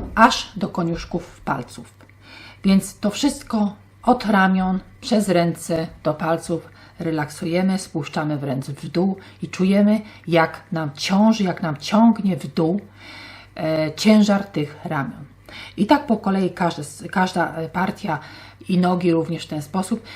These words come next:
Wyobrażamy sobie jakąś relaksacyjną, e, relaksujące, wyobrażamy sobie jakieś relaksujące miejsce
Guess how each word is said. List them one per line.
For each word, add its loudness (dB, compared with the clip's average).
Wyobrażamy 4
sobie 0
jakąś -2
relaksacyjną, 2
e, 0
relaksujące, 2
wyobrażamy 2
sobie -4
jakieś -6
relaksujące -2
miejsce -2